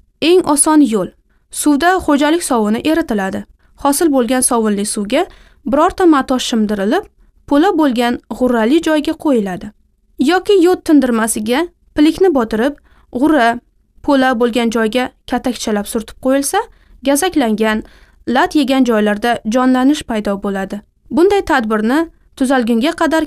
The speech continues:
kanda qilmay takrorlash zarur. Toza biror to'qima yoki laxtakka kana kunjut moyi, ya'ni aptekada kastarovoy maslo deyiladi, shimdirilib, lat yegan, aziyatlangan joyga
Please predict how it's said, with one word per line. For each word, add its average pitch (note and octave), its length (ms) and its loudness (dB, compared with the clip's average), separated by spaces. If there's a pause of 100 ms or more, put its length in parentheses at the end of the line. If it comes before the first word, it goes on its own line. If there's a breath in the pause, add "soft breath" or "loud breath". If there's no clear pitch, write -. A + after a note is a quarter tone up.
kanda A3 240 -2
qilmay C#4+ 380 0
takrorlash D4+ 640 -2
zarur. G#3 260 -6 (720)
Toza E4 300 2
biror E4+ 280 2
to'qima A3+ 420 0 (460)
yoki D4+ 400 2
laxtakka A#3 540 -4 (160)
kana D4 280 2
kunjut D#4 340 2
moyi, A3 380 0 (280)
ya'ni B3+ 380 2
aptekada B3+ 540 -2
kastarovoy C4 640 -2
maslo A#3 460 0
deyiladi, F#3+ 360 -8 (200)
shimdirilib, A#3 640 0 (380 soft breath)
lat D#4 260 0
yegan, A3 500 0 (240)
aziyatlangan C#4 840 2
joyga A3 240 0